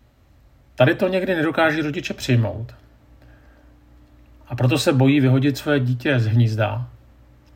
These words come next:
Ale zase na, na druhou stranu někdy jsou to dospělé děti, které jsou z hnízda líné odejít, protože mama hotel je mama hotel,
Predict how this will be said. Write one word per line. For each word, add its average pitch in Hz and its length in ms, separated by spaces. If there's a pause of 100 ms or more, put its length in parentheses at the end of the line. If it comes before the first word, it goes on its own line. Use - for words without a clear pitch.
(420)
Ale 147 220
zase 170 280
na, 143 200
na 131 140
druhou 143 220
stranu 151 340
někdy 143 320
jsou 143 140
to 147 80
dospělé 143 420
děti, 131 240
které 135 240
jsou 151 200
z 120 80
hnízda 131 320
líné 131 280
odejít, 117 520 (1400)
protože 120 340
mama 123 220
hotel 131 280
je 127 60
mama 117 200
hotel, 113 440